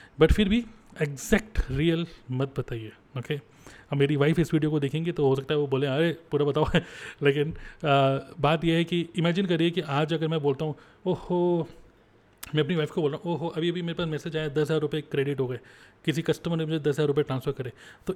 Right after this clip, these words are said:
इमीडिएटली रिप्लाई क्या होता है, रिस्पॉन्स क्या होता है? "यार चलो यार शाम को पार्टी करने चलते हैं, यार चलो यार शाम को कहीं घूमने चलते हैं।"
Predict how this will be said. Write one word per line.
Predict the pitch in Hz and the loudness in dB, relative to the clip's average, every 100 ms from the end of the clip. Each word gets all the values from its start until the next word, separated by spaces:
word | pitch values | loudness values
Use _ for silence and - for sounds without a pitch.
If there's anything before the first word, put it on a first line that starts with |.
| - | 0
इमीडिएटली | 180 226 214 208 156 135 | 2 4 2 0 -2 0
रिप्लाई | 147 175 175 | 0 2 2
क्या | 175 | 4
होता | 160 160 | 2 2
है, | 196 | 0
रिस्पॉन्स | 139 170 170 | 0 0 -2
क्या | 170 | 0
होता | 151 175 | -2 -2
है? | 175 - - | -6 -12 -4
"यार | 196 208 | 0 0
चलो | - 214 | 0 2
यार | 180 175 | 2 2
शाम | - 185 | -2 0
को | 220 | 0
पार्टी | 165 208 | 0 -2
करने | 208 196 | -2 -2
चलते | - 143 131 | -2 -4 -4
हैं, | |
यार | 143 | -4
चलो | - 185 196 | -2 0 2
यार | 185 | 0
शाम | 160 160 | 0 -2
को | 175 | -2
कहीं | 175 170 165 | -2 -2 -4
घूमने | 156 143 160 | -2 0 0
चलते | 160 131 | 0 -2
हैं।" | 127 | -2